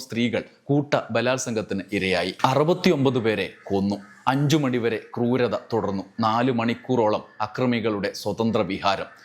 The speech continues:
പോലീസ് അതിനുള്ള സമയം നൽകിയതുപോലെയായിരുന്നു സാഹചര്യം. മുഖ്യമന്ത്രി ഇടപെട്ടിരുന്നുവെങ്കിൽ ഈ നരനായാട്ട് നടക്കില്ലായിരുന്നുവെന്നും അക്രമികൾ പിന്തിരിയുമായിരുന്നുവെന്നും പിന്നീട് സക്കിയ ജാഫ്രി പറഞ്ഞിരുന്നു. അതിന് പിന്നാലെ മുഖ്യമന്ത്രി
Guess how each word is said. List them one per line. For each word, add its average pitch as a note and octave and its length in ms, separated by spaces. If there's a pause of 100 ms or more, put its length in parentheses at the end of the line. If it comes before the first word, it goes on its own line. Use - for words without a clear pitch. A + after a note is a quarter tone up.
(180)
പോലീസ് F3 300
അതിനുള്ള D3 340 (100)
സമയം A#2 340 (160)
നൽകിയതുപോലെയായിരുന്നു A2 1000 (120)
സാഹചര്യം. F2+ 480 (300)
മുഖ്യമന്ത്രി F#3 520
ഇടപെട്ടിരുന്നുവെങ്കിൽ D#3 800 (160)
ഈ - 20 (140)
നരനായാട്ട് C3+ 640 (280)
നടക്കില്ലായിരുന്നുവെന്നും A#2 1000 (280)
അക്രമികൾ D3 480 (180)
പിന്തിരിയുമായിരുന്നുവെന്നും C#3+ 1160
പിന്നീട് A#2+ 300 (100)
സക്കിയ B2+ 300 (100)
ജാഫ്രി G#2 340 (280)
പറഞ്ഞിരുന്നു. G2 440 (380)
അതിന് C3+ 260
പിന്നാലെ A#2+ 340 (240)
മുഖ്യമന്ത്രി C3+ 460